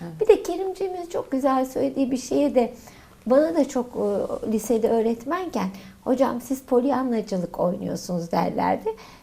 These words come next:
Speaker 2: Benim cevabım da şu olurdu, "Hayır." Çünkü polyanla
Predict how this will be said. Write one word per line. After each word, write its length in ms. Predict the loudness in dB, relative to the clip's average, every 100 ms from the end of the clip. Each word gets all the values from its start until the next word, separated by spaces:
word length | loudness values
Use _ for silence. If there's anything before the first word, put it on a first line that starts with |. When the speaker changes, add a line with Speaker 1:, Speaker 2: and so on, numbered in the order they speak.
| -6
Speaker 2:
Benim 320 | -4 -2 -4 -4
cevabım 560 | -2 0 0 -2 0
da 100 | 0
şu 160 | 0 0
olurdu, 380 | 0 0 -2 -4
"Hayır." 640 | -4 0 2 2 -2 -14 -20 -20 -20 -20 -20 -20 -18
Çünkü 340 | -10 0 0 0
polyanla 720 | 0 2 2 0 2 0 0